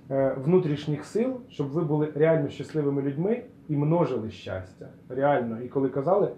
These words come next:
"Я дарю праздник", у вас всередині, ну, було що дарувати. Щоб ви не були ніколи порожні і ніколи не працювали, коли у вас уже нема ресурсу, а завжди були наповнені,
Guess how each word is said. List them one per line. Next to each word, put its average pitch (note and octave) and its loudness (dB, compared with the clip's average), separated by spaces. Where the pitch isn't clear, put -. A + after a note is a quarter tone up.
"Я B2+ -2
дарю C#3 0
праздник", A2+ -6
у A#2+ -10
вас B2 -6
всередині, B2+ 0
ну, B2 -8
було C#3 0
що - 0
дарувати. A2 -4
Щоб B2+ -14
ви E3 2
не D#3+ 4
були C#3+ 0
ніколи C3 0
порожні C#3+ -2
і B2+ -8
ніколи C#3+ 0
не C#3 0
працювали, C#3+ 2
коли C3 0
у - 2
вас C3 -2
уже C3 -4
нема B2+ -4
ресурсу, C#3+ -2
а C3 -8
завжди D3+ 2
були C3 0
наповнені, B2 -2